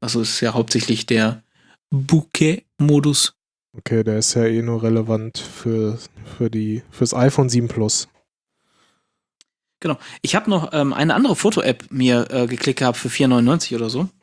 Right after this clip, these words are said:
Speaker 2: Mhm.
Speaker 1: Ähm, es gibt ja diese, gibt ja die verschiedensten, die irgendwas mit Pro im Namen haben.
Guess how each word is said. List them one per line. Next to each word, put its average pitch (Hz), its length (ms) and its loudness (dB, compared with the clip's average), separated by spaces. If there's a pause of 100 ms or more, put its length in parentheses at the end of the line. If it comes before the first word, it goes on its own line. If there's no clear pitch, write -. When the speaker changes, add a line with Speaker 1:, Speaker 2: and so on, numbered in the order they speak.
(240)
Speaker 2:
Mhm. 110 160 -6
Speaker 1:
Ähm, 123 460 -2 (220)
es - 100 -6
gibt - 140 0
ja 147 60 2
diese, 117 480 -2 (400)
gibt 127 120 -10
ja 123 40 -2
die 120 120 -2
verschiedensten, 131 560 0
die 123 80 0
irgendwas 120 240 0
mit 117 140 -2
Pro 143 240 2
im 113 100 0
Namen 110 300 -4
haben. 139 320 -6